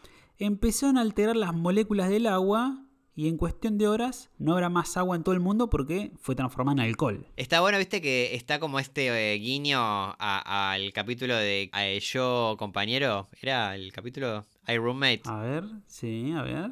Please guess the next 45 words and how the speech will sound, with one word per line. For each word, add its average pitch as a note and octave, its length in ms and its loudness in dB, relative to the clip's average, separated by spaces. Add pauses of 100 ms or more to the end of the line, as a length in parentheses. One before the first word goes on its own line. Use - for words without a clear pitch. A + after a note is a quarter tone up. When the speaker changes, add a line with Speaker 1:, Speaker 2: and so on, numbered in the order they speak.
(120)
Speaker 2:
No, D3 160 2
que, A#2 400 -2
que A#2+ 80 -4
está C3 280 -2
Bender B2+ 760 -2
sin B2+ 180 -8
tomar A#2+ 240 2
alcohol B2+ 300 2
también C3 300 2
y C#3 60 0
se B2+ 140 -4
le, G#2+ 140 -4
le, G#2+ 160 -2
se A2 160 -8
le G#2+ 80 -2
pone A#2 240 0
la A2 140 6
barba G#2+ 680 4
como G2 180 -8
oxidada, A2 600 0
¿viste? G#2+ 560 0
Que G2+ 80 -8
la G2 60 0
barba G#2+ 220 0
naranja A#2 480 0
esa. A#2+ 380 -2
Speaker 1:
Ah, B2+ 500 4
sí, A#2+ 240 -4
sí. A#2 340 -4 (200)
Sí, A#2 320 -2
sí, G#2+ 200 -8
sí, G#2 320 -8
sí. G2+ 320 -10
Desde A#2 340 2
ese D#3+ 160 4
capítulo C#3 440 4
medio C3 160 4
que A2 100 -2
quedó A#2 220 0
canon, G#2+ 340 -2
¿no? A2 140 -4
Cuando G#2+ 240 -2
no A#2+ 100 4
recibe B2+ 320 2
alcohol, C3 560 2